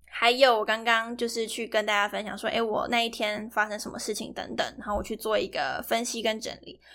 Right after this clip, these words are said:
我想你应该会蛮有一个疑问，就是说我是怎么记得，或是我怎么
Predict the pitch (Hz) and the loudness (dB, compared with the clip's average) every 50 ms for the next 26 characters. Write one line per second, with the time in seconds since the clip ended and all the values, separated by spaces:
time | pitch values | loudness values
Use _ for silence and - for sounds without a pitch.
0 | - - - - - 311 403 359 330 294 240 233 247 294 311 320 311 359 349 294 | -20 -18 -8 -2 0 2 4 4 2 2 0 2 4 6 6 6 6 4 4 4
1 | 269 247 214 196 190 190 202 208 220 254 294 _ _ _ _ _ _ _ _ _ | 4 4 4 4 4 0 -2 -6 -8 -10 -12 _ _ _ _ _ _ _ _ _
2 | _ _ _ _ - 185 247 226 226 277 302 294 - - - 214 220 220 247 294 | _ _ _ _ -2 6 8 8 8 8 6 4 2 2 -4 -8 -4 -2 2 4
3 | 359 330 277 277 320 320 320 - - 311 302 302 302 - _ _ _ _ _ _ | 4 4 4 0 -4 -4 -2 4 8 10 10 10 8 2 _ _ _ _ _ _
4 | _ _ _ _ _ _ _ _ _ _ - 240 262 415 403 403 320 226 240 202 | _ _ _ _ _ _ _ _ _ _ -2 0 2 2 4 4 2 2 2 -2
5 | - - - 359 277 208 - - 139 127 - 285 - 294 320 330 330 254 254 240 | 0 6 6 6 6 6 2 -2 -2 -2 -4 0 4 4 6 6 6 4 4 2
6 | 208 - | 0 -6